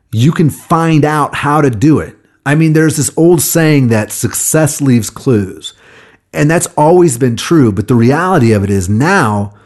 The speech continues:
success leaves clues, and they're so easy to find. I mean, everything is right there. So my point to you is, if you're sitting there, if you're in a job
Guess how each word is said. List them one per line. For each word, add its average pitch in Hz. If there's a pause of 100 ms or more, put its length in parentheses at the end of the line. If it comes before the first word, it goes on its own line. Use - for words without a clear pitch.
(520)
success -
leaves 143
clues, 160
and -
they're 127
so 175
easy 160
to -
find. 139
I 147
mean, 139
everything 170
is 101
right 131
there. 107 (760)
So 143
my 139
point 170
to -
you 135
is, 85 (720)
if 127
you're 185
sitting 165
there, 82 (640)
if -
you're 180
in 208
a 170
job 90